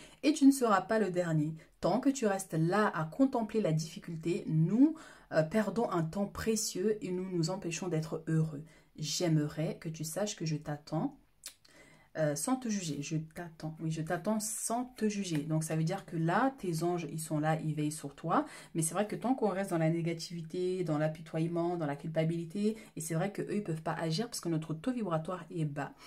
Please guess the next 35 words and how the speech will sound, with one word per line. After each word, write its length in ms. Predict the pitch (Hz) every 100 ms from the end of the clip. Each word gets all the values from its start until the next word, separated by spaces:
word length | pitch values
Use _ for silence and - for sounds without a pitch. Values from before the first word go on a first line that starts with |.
| - - 170
Et 80 |
donc 200 | 160 160
là, 120 | 165 269
on 40 |
te 120 | 240
dit 100 | 170
vraiment 240 | 156 151 190
de 100 | 151
te 140 | 156
relever, 720 | 147 - 143 202 214 175 285
d'aller 260 | 175 147 147
de 140 | 151
l'avant. 400 | 147 143 160 226
Il 60 | 262
faut 120 | 208
te 140 | 175
secouer, 420 | 160 151 - 160
il 60 | 339
faut 120 | -
te 120 | 359 285
bouger. 520 | 214 165 156 180 415 - - -
Et 100 | -
que 240 | 202 202
tout 240 | 165 - 277
le 40 |
monde 200 | 285 302
vit 160 | 214 202
des 100 | 180
difficultés, 840 | 190 - - 165 160 202 262 175
tout 100 | 160
le 80 | 220
monde 140 | 302 220
a 60 |
ses 160 | - 165
problèmes. 640 | - 160 156 269 208 156